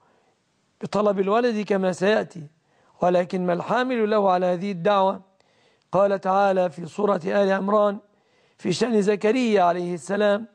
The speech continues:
"إذ كان يكفل مريم كلما دخل عليها زكريا المحراب وجد عندها رزقا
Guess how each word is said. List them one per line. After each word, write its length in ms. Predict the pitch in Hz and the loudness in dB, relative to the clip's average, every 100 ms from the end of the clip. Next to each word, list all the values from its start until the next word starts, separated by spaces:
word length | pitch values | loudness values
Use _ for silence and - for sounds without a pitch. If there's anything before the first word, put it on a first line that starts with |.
| _ _ _ _ - | _ _ _ _ -6
"إذ 120 | 185 | -4
كان 220 | - 220 202 | 0 0 2
يكفل 420 | 214 220 165 202 | 0 0 -2 0
مريم 480 | 202 233 233 240 285 _ _ _ _ _ _ | 2 2 2 0 -4 _ _ _ _ _ _
كلما 420 | - 214 240 240 | 2 4 4 2
دخل 340 | 220 240 214 220 | 2 0 0 2
عليها 420 | 214 233 240 220 | 2 2 0 0
زكريا 540 | 208 196 208 233 226 | 0 0 0 2 2
المحراب 500 | 220 208 139 202 226 | 2 0 0 2 2
وجد 380 | 208 214 208 202 | 2 2 2 2
عندها 460 | 196 190 196 208 202 | 2 0 0 2 4
رزقا 480 | 208 175 - - | 2 0 -10 -10